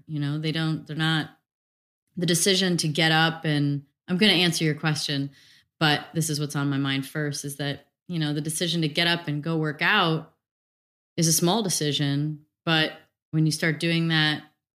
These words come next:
consistently, that becomes a different life and a different reality for you versus the one where you don't choose yourself and you choose something else or you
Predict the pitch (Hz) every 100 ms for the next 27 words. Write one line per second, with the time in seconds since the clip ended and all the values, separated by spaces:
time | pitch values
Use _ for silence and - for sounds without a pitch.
0 | _ _ - 143 208 220 185 165 147 143
1 | 147 160 - 165 160 160 156 147 - 151
2 | 143 139 175 196 160 156 147 147 139 139
3 | 160 202 175 156 156 151 147 139 147 -
4 | 143 139 143 143 143 143 139 139 135 135
5 | 143 - - 135 - - - - - 135
6 | 143 139 - 143 135 - 127 135 175 170
7 | - - 139 135 135 135 139